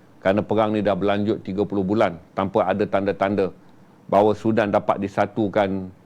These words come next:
ah, di bawah mana-mana pihak. Seperti Rapid Support Force pun tak menang, ah, dan tentera Government of the Day pun tak menang.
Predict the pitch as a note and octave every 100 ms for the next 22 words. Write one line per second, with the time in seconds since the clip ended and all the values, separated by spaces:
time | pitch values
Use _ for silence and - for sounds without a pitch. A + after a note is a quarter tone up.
0 | - F#2 G2 G2 A2 G2 G2+ G2+ G2 F#2
1 | G2+ - - F2+ - G#2 G2 F#2 G#2+ -
2 | F#2+ - F2+ A2 G2 G2 F#2 F2+ G#2+ D3
3 | F3+ - - F#2+ G2+ F#2+ G#2+ G#2 A2+ A2
4 | G2 F#2+ - - - - G#2 A#2+ A2 G2+
5 | G#2 G#2 A2 G2+ F2+ F#2+ F#2